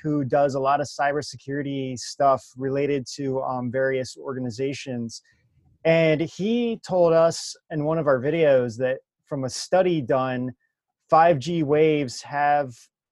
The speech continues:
I mean, this is from a s-, the study, the scientific study, that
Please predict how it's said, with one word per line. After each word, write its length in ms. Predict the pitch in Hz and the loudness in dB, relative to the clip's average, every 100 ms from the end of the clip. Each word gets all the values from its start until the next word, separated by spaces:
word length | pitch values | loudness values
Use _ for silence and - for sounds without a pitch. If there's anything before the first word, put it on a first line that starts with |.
| - | -4
I 60 | 147 | 0
mean, 160 | 156 | 2
this 160 | 165 175 | 0 -2
is 80 | 175 | -2
from 220 | 202 175 | 0 2
a 20 | |
s-, 200 | 135 - | 0 -2
the 120 | - | -4
study, 600 | 131 - 285 269 139 117 - _ | -4 2 4 4 2 -4 -10 _
the 80 | 127 | -6
scientific 560 | - 214 190 196 170 | 0 0 2 0 0
study, 340 | - 190 175 160 | -2 0 2 2
that 220 | 139 139 | 0 -2